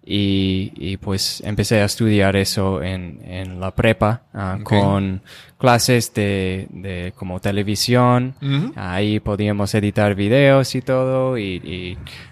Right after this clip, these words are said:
Speaker 1: ah, estaba estudiando mucho eso, me inter-, me interesaba mucho.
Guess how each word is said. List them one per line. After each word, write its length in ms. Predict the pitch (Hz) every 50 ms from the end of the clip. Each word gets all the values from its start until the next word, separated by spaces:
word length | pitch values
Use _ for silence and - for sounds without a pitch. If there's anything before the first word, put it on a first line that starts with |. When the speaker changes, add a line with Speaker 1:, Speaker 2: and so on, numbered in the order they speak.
| - -
Speaker 1:
ah, 500 | - 101 92 85 82 85 85 87 92 113 - - - _
estaba 380 | - 104 - - 110 101 101 98
estudiando 720 | 92 - - 110 98 98 95 95 95 98 95 92 95 - _ _
mucho 400 | - 107 107 107 101 - - 95 92
eso, 180 | 90 - - 95
me 120 | 95 92
inter-, 460 | 95 95 - 98 95 98 98 95 98 -
me 560 | - - 98 101 101 104 104 101 101 101 101
interesaba 760 | 107 107 - 117 113 117 107 - 135 123 113 117 113 110 107 98
mucho. 600 | 104 107 113 123 135 139 139 - 113 95 87